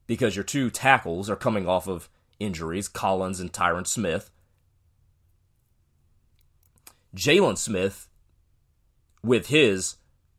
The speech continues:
bad at football self, but makes millions of dollars in endorsements,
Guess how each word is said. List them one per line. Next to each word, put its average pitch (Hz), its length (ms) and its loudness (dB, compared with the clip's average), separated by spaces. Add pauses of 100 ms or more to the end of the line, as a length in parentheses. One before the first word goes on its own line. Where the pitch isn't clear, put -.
(100)
bad 104 440 0
at - 80 -10
football 90 400 0
self, 101 560 -2
but 87 420 -2 (320)
makes - 460 -6
millions 107 420 -4
of 98 80 0
dollars 95 180 2
in 98 80 -6
endorsements, 82 680 -8